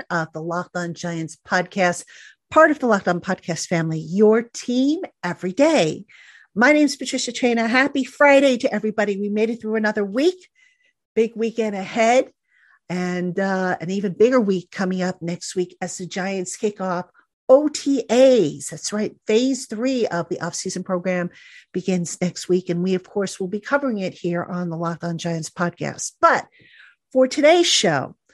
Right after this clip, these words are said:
we're bringing it back. No, not sexy back. They already brought sexy back, that they being the Giants, but we're bringing back our listener mailbag. Now, over the last several weeks, I've been doing mailbag segments here and there on the show when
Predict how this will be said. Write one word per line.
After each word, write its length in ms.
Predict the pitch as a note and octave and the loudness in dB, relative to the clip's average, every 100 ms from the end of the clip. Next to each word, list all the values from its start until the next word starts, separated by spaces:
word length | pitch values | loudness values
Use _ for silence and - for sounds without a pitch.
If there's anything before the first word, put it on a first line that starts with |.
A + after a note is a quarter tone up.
| _ _ _ - | _ _ _ -12
we're 80 | |
bringing 400 | F3+ A3+ A#3+ B3 | -4 -2 0 0
it 180 | B3 B3 | 0 -2
back. 540 | G3+ F3+ D3+ - - - _ _ _ - | -2 -4 -6 -12 -20 -20 _ _ _ -8
No, 240 | G3+ A3+ | -2 0
not 300 | A3+ A#3 B3+ | 0 0 0
sexy 420 | - B3+ B3 - | 2 0 0 -8
back. 320 | E3+ E3+ E3 - | -6 -6 -6 0
They 180 | A#3 | 4
already 280 | A3+ A3 A3 | 4 4 2
brought 280 | G#3 G3 F#3+ | 0 -2 -2
sexy 380 | - D#3 - F3+ | -6 -6 -8 -8
back, 280 | D#3+ C#3+ - | -8 -10 -6
that 180 | E3 E3 | -6 -2
they 140 | F3 | 0
being 220 | E3+ F3+ | 0 -4
the 100 | E3 | -6
Giants, 440 | D#3+ G3 F#3 D#3 D3+ | -6 -4 -2 -4 -4
but 200 | F3+ E3+ - _ _ - | -6 -6 -14 _ _ -14
we're 80 | |
bringing 480 | F#3 A#3 C#4 C#4+ C4 | -4 2 2 2 2
back 340 | A3+ G#3+ G#3+ - - | 0 0 -2 -6 -6
our 240 | G3 G3 | -4 -2
listener 520 | F#3+ G#3 G#3 G#3+ G#3 F#3+ | 0 0 0 -2 -2 0
mailbag. 580 | F#3 F#3 E3 D3+ D#3 - | 0 0 0 -4 -6 -4
Now, 280 | F3+ E3+ F3 - - - - | -4 -4 -8 -20 -20 -10 0
over 160 | A3 | 4
the 80 | B3 | 6
last 320 | A#3 A#3 A#3 | 6 4 2
several 260 | - A3+ A3 | -4 -4 -2
weeks, 340 | A3 A3+ - | -2 -4 -4
I've 120 | G3 G3 | -6 -4
been 120 | G3 | -4
doing 460 | G3+ G3+ G3 F#3+ - _ _ - | -2 -2 -2 -4 -8 _ _ -2
mailbag 560 | G3 G#3+ G3+ G#3 G3 | 2 2 4 2 0
segments 680 | - - A3 A3 A3 A#3 A#3 | -4 0 0 0 -2 -4 -6
here 180 | - G#3 | -4 -4
and 140 | G3+ | -2
there 200 | G3+ G3+ | -4 -4
on 120 | F#3+ F3 | -6 -8
the 40 | |
show 440 | - - A3 A3 | -8 0 2 2
when 420 | G#3+ G3 F#3+ F3 | 0 -2 -4 -4